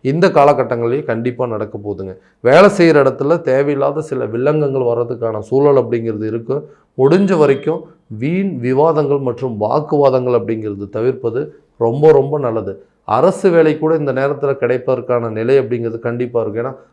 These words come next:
அரசு ரீதியாக அரசு து-, அ, துறை சம்பந்தப்பட்ட எக்ஸாம்ஸ் எல்லாம் நிறைய எழுதியிருப்பீங்க. அது வந்து ரொம்ப நாளா வந்து பெண்டிங்ல இருந்துட்டு இருக்கு, இல்ல எதுவுமே வந்து சரியா வந்து எனக்கு அமையவே மாட்டேங்குதுன்னு சொல்றவங்களுக்கு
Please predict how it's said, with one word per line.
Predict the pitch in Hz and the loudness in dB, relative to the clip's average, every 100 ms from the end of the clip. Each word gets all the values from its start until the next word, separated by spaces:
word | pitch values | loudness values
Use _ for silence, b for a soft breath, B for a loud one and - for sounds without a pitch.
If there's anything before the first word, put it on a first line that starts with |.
| _ | _
அரசு | 117 147 151 151 | 0 2 2 -2
ரீதியாக | 135 135 135 131 120 | -2 -2 -2 -2 0
அரசு | 120 135 - | -2 -2 -6
து-, | 120 135 127 123 | -6 -4 -2 -2
அ, | 123 120 | -2 -2
துறை | 120 135 131 | -2 -2 -2
சம்பந்தப்பட்ட | 127 127 127 113 120 127 123 - _ 120 | -6 -6 -6 -4 -4 -4 -6 -10 _ -2
எக்ஸாம்ஸ் | 123 123 156 151 | 0 6 6 6
எல்லாம் | 147 135 | 0 0
நிறைய | 131 117 127 131 | 0 0 0 0
எழுதியிருப்பீங்க. | 117 117 - 113 117 117 b b | -2 -8 -8 -10 -10 -10 b b
அது | 127 139 | 0 2
வந்து | 135 131 | 2 0
ரொம்ப | 123 120 139 | -2 0 2
நாளா | 139 135 | 2 2
வந்து | 127 120 | 0 -2
பெண்டிங்ல | 123 120 131 127 120 | -4 -2 -2 -2 -2
இருந்துட்டு | 117 117 | -2 -6
இருக்கு, | 113 107 117 | -8 -8 -6
இல்ல | 117 117 | -2 0
எதுவுமே | 113 117 117 120 | -2 -2 -4 -6
வந்து | 117 113 | -6 -6
சரியா | 113 110 120 127 | -4 -4 -2 -2
வந்து | 117 113 | -2 -4
எனக்கு | 110 107 | -6 -6
அமையவே | 104 120 147 147 | -6 -2 -2 0
மாட்டேங்குதுன்னு | 139 123 117 113 113 113 | -2 -2 -4 -8 -8 -6
சொல்றவங்களுக்கு | 110 110 107 104 104 147 | -4 -4 -6 -8 -4 -6